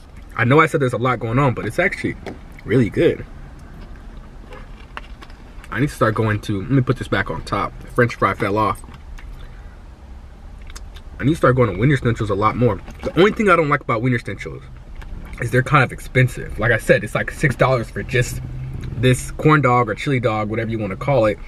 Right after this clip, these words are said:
Six dollars for just this. And that's kind of expensive if you ask me, but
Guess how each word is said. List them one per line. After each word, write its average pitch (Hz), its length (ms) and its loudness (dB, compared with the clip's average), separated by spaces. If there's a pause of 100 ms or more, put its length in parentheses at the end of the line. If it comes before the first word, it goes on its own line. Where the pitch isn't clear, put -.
(420)
Six - 260 2
dollars 120 300 4
for 95 140 -6
just - 320 -4
this. 71 320 -6 (460)
And 98 280 0
that's 135 180 4
kind 143 180 6
of 123 60 2
expensive 120 520 0
if 95 100 -6
you 95 120 -2
ask 98 260 0
me, 98 220 -4
but 139 340 4